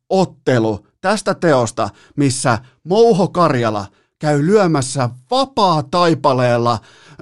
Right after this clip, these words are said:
<laughs> Lauri Pajuniemeä pääkoppaan silleen, että kädet on sidottuna, ihan kuin jossain siis, ihan sama kuin jossain koulun pihalla hakataan joku puolustuskyvytön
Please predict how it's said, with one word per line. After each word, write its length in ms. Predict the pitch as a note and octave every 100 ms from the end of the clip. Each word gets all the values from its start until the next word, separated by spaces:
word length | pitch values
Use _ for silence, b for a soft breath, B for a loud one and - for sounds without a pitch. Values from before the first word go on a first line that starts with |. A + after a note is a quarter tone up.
| - -
<laughs> 680 | - - - - - A#3+ A3
Lauri 360 | - A#3 F#3+
Pajuniemeä 960 | C3+ F#3+ F#3 F#3 D3+ C#3+ C#3 C#3 C3+ C3 B2+ B B B B B _
pääkoppaan 880 | - C4 G#3+ E3 F3+ E3+ - - B2
silleen, 300 | B2+ G3+ F3
että 160 | D#3 C#3+
kädet 440 | C3 G#3+ A#3 G#3+
on 140 | F3+ D#3+
sidottuna, 580 | - F3 D3+ B2+ C3+ C3+
ihan 260 | B3+ C4+ C4
kuin 120 | G#3+
jossain 360 | G3+ - F#3 D3+
siis, 320 | E3+ E3 - B B B B -
ihan 220 | C4+ C4
sama 260 | A#3 G#3+
kuin 140 | F#3 E3
jossain 320 | E3 E3+ C#3+
koulun 460 | C3 G#3+ F#3+ D3 C3
pihalla 420 | F#3+ E3+ C#3 B2
hakataan 560 | B2+ E3 C#3 C3 A#2+ B2
joku 240 | C#3+ C#3+
puolustuskyvytön 1080 | - F3 D#3+ B2 B2+ - D#3+ C#3+ C3+ B2 A2+